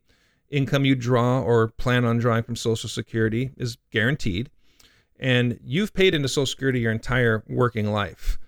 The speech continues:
and you can rely on that money during retirement. Now, no so money, other accounts may not be as exciting as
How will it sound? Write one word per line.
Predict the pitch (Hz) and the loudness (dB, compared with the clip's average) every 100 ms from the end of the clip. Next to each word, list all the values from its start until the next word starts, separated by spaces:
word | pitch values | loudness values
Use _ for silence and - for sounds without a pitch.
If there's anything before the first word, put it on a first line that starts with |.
| _ _ - | _ _ -8
and | 110 | -2
you | 131 | 0
can | 151 139 | 0 0
rely | 120 120 120 | 0 2 2
on | 113 | 2
that | 107 | -2
money | 101 107 104 110 - | -2 -4 -4 -4 -2
during | 123 113 104 | 2 2 0
retirement. | 101 98 90 69 - _ _ _ _ _ - | -4 -4 -6 -8 -18 _ _ _ _ _ -2
Now, | 117 | 2
no | 147 196 | 4 2
so | - 196 | 2 2
money, | 170 170 170 160 | 2 2 0 -2
other | - 147 160 | -2 2 2
accounts | 156 151 147 151 - - - - - | 2 0 -2 -4 -8 -10 -8 -4 -2
may | 123 151 | 2 2
not | 151 123 | 2 2
be | 135 131 | 4 4
as | 117 - | 0 -4
exciting | 120 - 117 156 196 196 | -8 -2 2 2 2 0
as | 165 151 | 0 -2